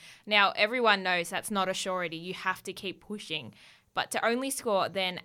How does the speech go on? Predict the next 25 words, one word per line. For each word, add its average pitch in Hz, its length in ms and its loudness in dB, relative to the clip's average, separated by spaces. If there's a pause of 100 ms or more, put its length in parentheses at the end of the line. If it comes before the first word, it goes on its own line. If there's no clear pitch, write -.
eight 196 240 2
goals 185 360 0
in 185 80 -10
the 180 80 -8
last 180 380 0
quarter, 180 540 -2 (640)
you 220 140 -2
know, 185 100 0
you 214 240 -2
look 240 180 -4
at 277 140 -4
that 185 240 4 (120)
and 220 140 -2
you 208 80 -4
go, 196 240 2 (240)
"How?" 208 480 0 (220)
You 220 160 -6
scored 220 340 2
nineteen 214 640 0
in 208 80 -6
the, 202 80 -10 (320)
in 208 160 -4
the 196 60 -6
quarter 202 280 -2
beforehand 185 800 -4